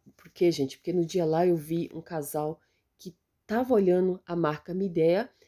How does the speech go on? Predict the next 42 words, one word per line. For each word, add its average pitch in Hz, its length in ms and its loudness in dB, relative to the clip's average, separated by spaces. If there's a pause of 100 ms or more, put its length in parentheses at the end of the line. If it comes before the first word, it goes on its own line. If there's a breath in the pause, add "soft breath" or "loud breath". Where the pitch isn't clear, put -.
(240 soft breath)
mas 196 380 2
eles 208 160 0
falou, 185 320 0
"Jamais 262 520 -2
vamos 208 240 -4
levar." 196 300 -4
Eu 202 80 2
tava 254 220 0
ouvindo, 190 280 0
eu 165 40 0
tava 175 200 -6
gravando, 175 460 0
mas 208 140 -2
tava 233 180 -6
ouvindo 220 280 0
eles 139 180 0
falando, 131 360 -2 (220)
"Jamais 226 420 -2
vou 202 120 2
levar 185 260 0
Midea, 151 380 -2
vou 160 120 -2
levar 165 260 0
Brastemp." 165 580 -6 (320 soft breath)
Então, - 120 -8
Brastemp, 170 500 -2
gente, 143 280 -6
é 196 80 -6
muito 214 320 0
procurado. 147 680 -8 (280 soft breath)
Uma 226 200 2
pena 156 520 -2
a - 80 -12
Brastemp 165 580 -6 (320)
tá 160 140 -4
dando 156 380 4 (120)
tanta 175 260 -4
dor 180 160 -2
de 170 140 -12
cabeça 147 500 -6
pros - 220 -18
consumidores. 147 920 -4